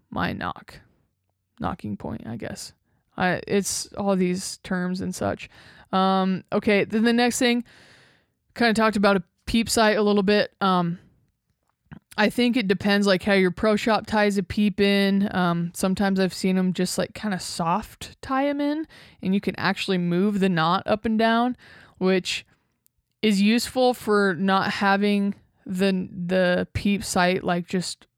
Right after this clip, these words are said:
fly out when you're trying to set your peep height. Um, but from what, what I've read and watched and kind of, I guess, observed, like, that might not be the greatest to just keep it like that all the time because,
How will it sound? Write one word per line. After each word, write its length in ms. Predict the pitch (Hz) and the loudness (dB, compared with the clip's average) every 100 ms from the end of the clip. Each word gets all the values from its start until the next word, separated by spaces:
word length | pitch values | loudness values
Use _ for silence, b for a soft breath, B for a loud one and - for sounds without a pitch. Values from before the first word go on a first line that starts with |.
| _ - | _ -20
fly 420 | - 202 190 185 | -2 2 4 4
out 320 | 175 190 226 | 4 4 2
when 160 | 190 180 | 0 0
you're 140 | 175 | 0
trying 260 | - 185 175 | 0 0 0
to 100 | 170 | -2
set 380 | - 175 - | -2 -2 -2
your 140 | - 226 | -4 -2
peep 240 | 269 262 | -2 -2
height. 340 | 277 285 - b b b b b - | -2 -2 -4 b b b b b -4
Um, 320 | 180 175 196 - - | -2 -2 -4 -6 -2
but 160 | 180 | -2
from 160 | - 196 | -2 0
what, 340 | 214 214 214 - | 4 4 2 2
what 160 | 202 202 | 2 4
I've 260 | 185 180 | 2 0
read 280 | 185 185 180 | 2 2 2
and 200 | 180 175 - | 0 -4 -4
watched 500 | 180 175 175 - - | -2 0 0 -2 -6
and 240 | 175 180 - _ _ _ _ _ _ _ _ | -4 -6 -8 _ _ _ _ _ _ _ _
kind 240 | - 180 180 | -6 -2 0
of, 180 | 170 185 _ | -2 -8 _
I 100 | 185 | -4
guess, 240 | 175 180 185 | 0 0 -2
observed, 600 | 170 175 175 175 170 B B B B B | -2 0 2 0 -2 B B B B B
like, 280 | 170 170 - - | -2 -2 -2 0
that 180 | 208 208 | 2 4
might 160 | 208 | 4
not 160 | 202 190 | 2 2
be 80 | 175 | 0
the 100 | 170 | -2
greatest 720 | 175 175 170 185 - - - | 0 0 2 0 -2 -8 -8
to 100 | - | -4
just 280 | 175 185 - | 0 -2 -4
keep 240 | - 202 | -2 -2
it 140 | - - | -2 -2
like 200 | 214 220 | -4 0
that 280 | 233 233 - | 2 0 0
all 160 | 220 | 0
the 80 | 226 | 0
time 500 | - 233 233 240 220 | 0 0 2 0 -2
because, 640 | 208 185 196 180 180 175 | -2 0 2 2 2 0